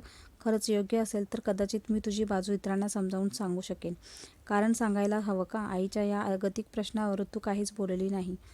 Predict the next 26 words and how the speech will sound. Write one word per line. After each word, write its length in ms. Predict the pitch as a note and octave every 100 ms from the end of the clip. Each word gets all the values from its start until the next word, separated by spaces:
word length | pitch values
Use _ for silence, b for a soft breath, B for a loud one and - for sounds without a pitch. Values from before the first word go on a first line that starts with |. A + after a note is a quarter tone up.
| B B B -
पण 140 | A#3
तिने 220 | B3 A3 A3 - -
आईशी 360 | F#3 F#3+ G3 A3+
अबोलाच 480 | - F3+ G3 G3+ G3
धरला. 260 | F#3+ E3 E3+ - - - _ _ B B B - A#3
बराच 340 | A#3 B3 B3+
वेळ 180 | B3+ B3+
ऋतू 220 | A#3 -
काहीही 360 | G#3+ G#3 G3 G#3+
बोलत 320 | G#3+ G#3 G#3
नाही 180 | A3 G#3+
हे 100 | G#3+
पाहून 300 | A3 A3 G3 G#3 -
शेवटी 280 | - G#3 G3+
आईच 280 | G#3+ G3 G#3
म्हणाली, 280 | G3+ F#3+ F3+
"ऋतू, 220 | G#3 B3
म-, 120 | A#3 A3+ -
तुला 200 | G#3+ A3 - B B B - A#3
माहिती 260 | G#3 G3+
आहे 180 | A3+ A#3
या 120 | A3+ A3+
शस्त्रक्रियेला 640 | A3 - A3+ - A3 G#3
किती 280 | G#3+ G3+ A3+ -
खर्च 260 | A3 G3+
येतो? 280 | G#3 G3